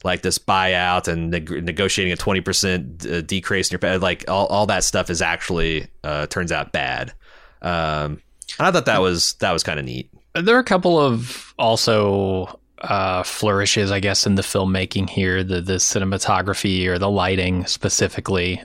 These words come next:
Speaker 2: um, that they do, where, like, at the beginning of the movie, there's some, some scene, and I can't remember exactly which one it is, but it's notable because when Michael, oh,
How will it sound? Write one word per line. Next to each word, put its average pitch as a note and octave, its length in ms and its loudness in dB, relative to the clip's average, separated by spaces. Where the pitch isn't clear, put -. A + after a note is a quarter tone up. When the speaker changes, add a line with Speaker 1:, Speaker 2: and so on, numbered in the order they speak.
Speaker 2:
um, F#2 560 0
that A2 220 0
they G2+ 120 4
do, F#2+ 460 2
where, F#2+ 260 2
like, G2 140 2
at G#2+ 80 -2
the C3+ 60 2
beginning F3+ 280 4
of C#3 40 4
the A#2 80 6
movie, A2+ 240 6
there's G2+ 260 4
some, C#3 500 4
some E3+ 180 2
scene, B2 220 6
and A2+ 40 6
I A2 40 4
can't B2+ 180 4
remember A#2 160 4
exactly G#2 340 0
which G2 160 2
one G2+ 140 4
it G2 80 4
is, G2 160 2
but A2 100 0
it's - 160 -2
notable G#2+ 360 4
because F#2+ 600 2
when G#2+ 680 4
Michael, A2+ 480 2
oh, G#2+ 180 2